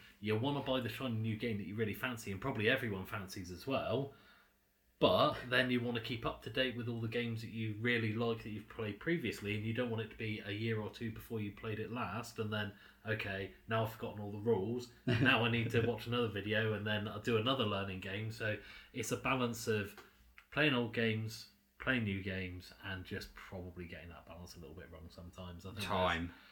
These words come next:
Speaker 1: yeah, it's just you
Speaker 3: Father
Speaker 1: re-
Speaker 3: time.
Speaker 1: Well, th-, this is it, and especially, like, you know, I mean, I'm not too bad. I've got a lot of, fair amount of time, but most people don't in the gaming group, right? So
Speaker 2: No.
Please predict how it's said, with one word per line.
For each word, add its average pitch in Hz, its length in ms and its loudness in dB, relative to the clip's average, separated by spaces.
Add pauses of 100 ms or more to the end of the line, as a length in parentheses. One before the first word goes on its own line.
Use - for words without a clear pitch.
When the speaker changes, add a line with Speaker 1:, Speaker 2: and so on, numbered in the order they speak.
(160)
Speaker 1:
yeah, 131 200 6
it's 135 160 -2
just 165 260 0
you 160 60 0
Speaker 3:
Father 110 320 8
Speaker 1:
re- - 20 10
Speaker 3:
time. 90 560 2
Speaker 1:
Well, 202 140 6
th-, 190 160 2
this 208 200 2
is 175 120 4
it, 160 160 6
and 127 160 -2
especially, 135 420 -2
like, 104 220 0
you 110 100 0
know, 90 400 -2
I - 20 -8
mean, 95 160 -6
I'm 98 160 -4
not 87 200 -8
too 95 260 -12
bad. 90 140 -8
I've 87 240 -8
got - 160 -16
a - 20 -10
lot 87 200 -12
of, 90 100 -20
fair 95 180 -12
amount 87 200 -12
of - 80 -14
time, 87 380 -10
but 92 240 -10
most 104 360 -4
people 110 340 -6
don't 123 240 -4
in 107 120 -6
the 107 60 -4
gaming 135 340 -2
group, 85 260 -12
right? 117 260 -4
So 104 240 -2 (100)
Speaker 2:
No. 85 180 0